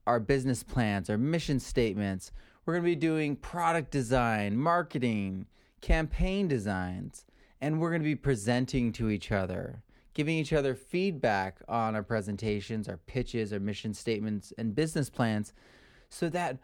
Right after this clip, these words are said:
we can reflect upon them and we can become better. And so it's gonna be this amazing group of entrepreneurs and educators and teachers. We're gonna be talking about things like writing books and manuals and memes.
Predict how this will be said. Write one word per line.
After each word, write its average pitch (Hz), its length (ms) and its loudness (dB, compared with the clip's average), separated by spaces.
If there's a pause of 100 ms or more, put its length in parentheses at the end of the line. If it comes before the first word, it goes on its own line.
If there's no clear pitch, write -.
(140)
we 175 100 0
can 160 200 0
reflect 151 500 -2
upon 147 440 2
them 135 420 0 (580)
and 131 260 2
we 143 140 0
can 143 300 0 (260)
become 117 400 0
better. 90 400 -2
And 113 160 -2
so 151 220 2 (340)
it's 170 220 0
gonna 180 240 2
be 170 140 4
this 147 200 0 (100)
amazing 156 920 2 (240)
group 117 420 2
of 120 140 2
entrepreneurs 117 920 0 (160)
and 120 160 -2
educators 113 600 0
and 92 80 -4
teachers. 110 480 -2 (600)
We're 131 80 0
gonna 131 100 2
be - 60 -4
talking 127 180 2
about 120 140 0
things 110 160 -2
like 104 100 -2
writing 98 280 0
books 113 360 -2
and 92 140 -4
manuals 123 500 2
and 90 100 -4
memes. 127 540 2